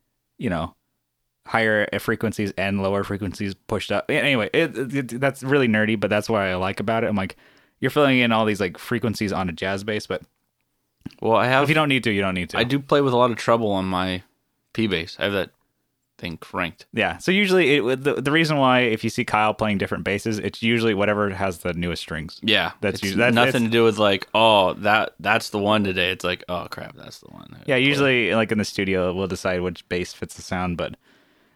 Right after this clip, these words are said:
Speaker 1: like, live, it's like, "Oh, he's playing," you know, if you're ever like, "Oh, he's playing a different one," if anybody cares. I do,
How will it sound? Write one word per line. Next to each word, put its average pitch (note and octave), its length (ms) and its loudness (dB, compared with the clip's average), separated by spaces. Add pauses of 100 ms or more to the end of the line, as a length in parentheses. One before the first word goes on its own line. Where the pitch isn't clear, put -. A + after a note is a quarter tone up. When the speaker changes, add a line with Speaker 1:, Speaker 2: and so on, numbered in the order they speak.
(280)
Speaker 1:
like, G#2 360 -4 (100)
live, G2+ 380 2
it's G#2+ 120 -2
like, G2 120 -4
"Oh, C#3+ 180 -2
he's D3 120 -4
playing," C3+ 340 -2
you A#2 80 0
know, F#2+ 120 -2
if G2 100 -8
you're G#2+ 120 0
ever G2 120 0
like, A2 160 -4
"Oh, G#3 200 2
he's F#3 180 2
playing F#3+ 200 0
a F3 40 -2
different E3+ 260 -4
one," G#2 140 -2
if G#2+ 120 -2
anybody F2 360 -2
cares. F2+ 440 -2 (220)
I G#3 160 4
do, C3 260 2